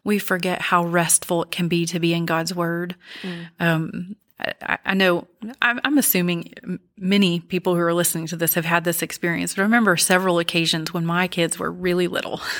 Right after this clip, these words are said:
Speaker 1: <laughs> and getting ready to go to a Bible study. And I feel this like, "Ugh, I don't wanna get everybody dressed. I don't wanna get out the door. I don't want to,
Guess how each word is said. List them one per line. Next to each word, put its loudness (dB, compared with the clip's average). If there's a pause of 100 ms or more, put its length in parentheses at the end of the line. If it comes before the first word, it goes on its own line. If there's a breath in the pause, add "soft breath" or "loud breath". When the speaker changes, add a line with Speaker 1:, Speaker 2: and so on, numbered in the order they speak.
Speaker 1:
<laughs> -20
and 2 (880 loud breath)
getting 6
ready 4
to 0
go 4
to 4
a 4
Bible 2
study. 0 (160)
And 2
I 4
feel 2
this 2
like, 0 (720 loud breath)
"Ugh, 2 (480 loud breath)
I 2
don't 0
wanna -2
get -4
everybody -4
dressed. 2
I 4
don't 0
wanna -2
get -2
out -4
the -2
door. 2
I 4
don't 0
want -4
to, -2